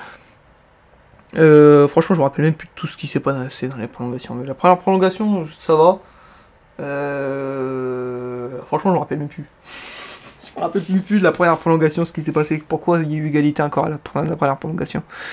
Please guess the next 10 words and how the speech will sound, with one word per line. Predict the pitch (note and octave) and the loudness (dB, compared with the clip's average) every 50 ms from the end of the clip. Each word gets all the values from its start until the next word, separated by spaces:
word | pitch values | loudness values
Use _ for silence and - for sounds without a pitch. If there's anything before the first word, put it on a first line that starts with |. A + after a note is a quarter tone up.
| - - - - - - - - - - - - - _ _ _ - - | -14 -16 -16 -16 -18 -18 -18 -18 -20 -20 -20 -20 -20 _ _ _ -6 -2
Euh, | C3+ B2+ B2+ B2 B2 B2 C3 A#2+ A#2+ A#2+ C3+ - - _ _ _ _ _ _ _ _ - _ _ _ _ _ _ _ _ _ _ _ - | 0 2 2 2 2 0 0 -2 -4 -4 -8 -16 -20 _ _ _ _ _ _ _ _ -20 _ _ _ _ _ _ _ _ _ _ _ -6
si, | - - G#3 | 0 0 2
ça | - - | 2 2
va | D#3+ D3+ | 0 2
être | C#3 | 2
dans | D3+ D3 | 0 -2
cette | - C#3+ - | -2 -4 -2
première | - D3 D3 D3 | 0 0 0 0
prolongation-là, | - - D3 D3 C#3+ D3+ D3+ - F3 F#3 F#3 | 0 -2 -2 0 0 -2 0 2 4 6 8
ouais. | F#3 G3 | 8 6